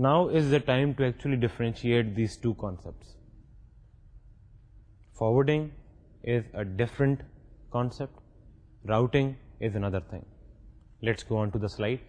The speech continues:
and actually try to differentiate between these two. اور اس کے بعد ہم کیا کریں گے کہ اس چیپٹر کی اور ڈیٹیل میں جائیں گے، تھوڑا سا آگے لے کے چلوں گا میں آپ کو. تو اسٹوڈنٹس، سلائیڈ پہ دیکھیے گا کہ ٹرمینالوجی جو ہے that is different, concepts different ہیں. And if you want to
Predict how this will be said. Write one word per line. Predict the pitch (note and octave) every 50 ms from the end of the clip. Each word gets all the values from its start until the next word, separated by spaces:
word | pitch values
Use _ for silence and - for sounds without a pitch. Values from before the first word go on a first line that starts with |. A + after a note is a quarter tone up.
| - - -
and | - G#2
actually | A2 G#2 - - C3 A#2+
try | - A#2+ A2+ A2
to | A#2 A2
differentiate | G2+ G2 - - A2+ G#2+ G#2 - - B2+ C#3 C3+ A#2+ A2
between | A#2 G2+ A2 A#2 A#2 A#2 A2 A2
these | G2+ - -
two. | C3 D#3 - - - - -
اور | - A#2+
اس | D3+ D#3 -
کے | -
بعد | D#3+ C#3 C3 C3+ -
ہم | C3 B2+
کیا | A2 B2 A#2+
کریں | A#2+ B2+ A#2+ B2 C#3+
گے | C#3+ B2+ - - - - -
کہ | - C3
اس | A#2 - -
چیپٹر | B2+ A2+ - - B2+ A#2+
کی | A2+ C#3+ - - - - A2 A2
اور | A#2+ B2
ڈیٹیل | A#2+ A#2+ G#2 A2+ A2 A2+
میں | A#2 A2+
جائیں | G2+ G2+ G2 A#2 C3+
گے، | C3
تھوڑا | A2+ G#2+ G#2+
سا | G#2+ - G2+
آگے | F#2 F#2+ G#2+
لے | G#2+ G2+ F#2
کے | F#2+ F2 F#2
چلوں | F2 F2+ F#2 F#2
گا | F#2
میں | G2 - -
آپ | A2 -
کو. | - - - - - - - - - -
تو | -
اسٹوڈنٹس، | C#3+ E3+ G3 G3 F#3+ - - - A#2+ A#2 -
سلائیڈ | C#3 C3 D3 C#3+
پہ | - D#3+
دیکھیے | C#3 C#3 - F#3 F3 D#3
گا | D#3+ E3 - - - - - - -
کہ | - C#3+ C#3+ C#3+ D3 - - - - - - - - - - - - - -
ٹرمینالوجی | D3+ C#3+ C#3+ C#3+ C3+ C3+ D3 E3+ F3 D#3 F3 F#3+ F3 D3+ - - -
جو | C3 C3+ C3
ہے | C3+ C#3 D3+ F3 - - - B2+
that | C#3+ C#3+ E3
is | D#3+ C3 C3
different, | A#2+ - - C3 E3+ G3 - - - - - - - - - - - - - C3
concepts | C#3 D3 C#3+ - F#3+ F3+ - - C3
different | C#3+ C3+ - D#3 E3+ F3 D#3+
ہیں. | E3 E3+ F3 - C3
And | C#3 C#3+ E3+
if | E3+ -
you | F#3 F3 E3
want | D#3+ E3 D3 -
to | E3